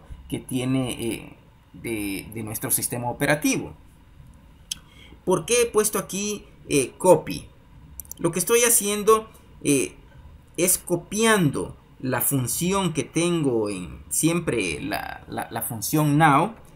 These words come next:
la estoy copiando y le estoy haciendo un copi-, un pegado especial para que me pegue los valores y luego, eh, deshabilito lo que es el, el, el copy paste,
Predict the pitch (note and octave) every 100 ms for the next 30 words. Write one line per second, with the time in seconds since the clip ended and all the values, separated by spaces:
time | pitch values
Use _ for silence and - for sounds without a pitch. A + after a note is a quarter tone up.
0 | - B2+ A2 D#3 D#3+ D#3+ D#3 D#3+ F3 E3+
1 | C#3 - D#3 D#3 D#3 D#3 E3+ F3 D3+ -
2 | D3 C#3 D#3 E3+ - C3+ C#3+ D#3+ E3+ -
3 | - A2+ - F#3 E3+ A2+ F#2 - - -
4 | - - - - - B2+ C3 A#2 - D3+
5 | D3+ E3+ D#3+ E3+ D#3 F3 F3 - D#3+ D3
6 | D3 D3 D#3+ F3 F3 - - - C3 -
7 | C3+ C#3+ D3 C3 C3 C#3 C#3+ D#3+ D3 C#3
8 | B2+ C#3 D3 D3 A#2+ A2 - A#2 G#2+ -
9 | - A#2 A2+ - C#3 C#3 C3+ D3 C#3+ -